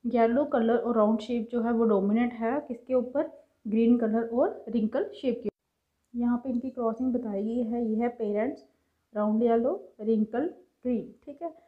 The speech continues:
गैमेट्स आए, यहाँ से आर आ गए, यहाँ पे से वाई आ गए capital में। ये आपको पता है ये कैसे करनी है इनकी crossing, यहाँ से small R और small Y जब ये हुए combine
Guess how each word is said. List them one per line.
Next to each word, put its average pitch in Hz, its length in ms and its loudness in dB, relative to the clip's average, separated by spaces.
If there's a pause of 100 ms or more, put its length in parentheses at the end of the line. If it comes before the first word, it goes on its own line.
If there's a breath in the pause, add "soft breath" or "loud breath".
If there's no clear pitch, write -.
(420 soft breath)
गैमेट्स 233 460 0
आए, 233 220 2
यहाँ 226 320 2
से 226 140 -4
आर 196 300 0
आ 220 100 2
गए, 226 100 2
यहाँ 226 200 0
पे - 140 -8
से 226 360 -2
वाई 202 480 -2
आ 226 60 2
गए 226 120 2
capital 226 400 -4
में। 254 220 0
ये - 200 -12
आपको 233 220 -2
पता 240 300 -2
है 254 140 0
ये 254 60 0
कैसे 233 300 -4
करनी 220 380 0
है 226 240 0
इनकी 233 240 0
crossing, 220 420 -2 (460 soft breath)
यहाँ 233 140 2
से 233 120 -12
small 220 320 0
R 220 240 2
और 226 100 2
small 220 320 -2
Y 220 200 2
जब 233 200 -6
ये 226 140 2
हुए 220 380 2
combine 214 720 -2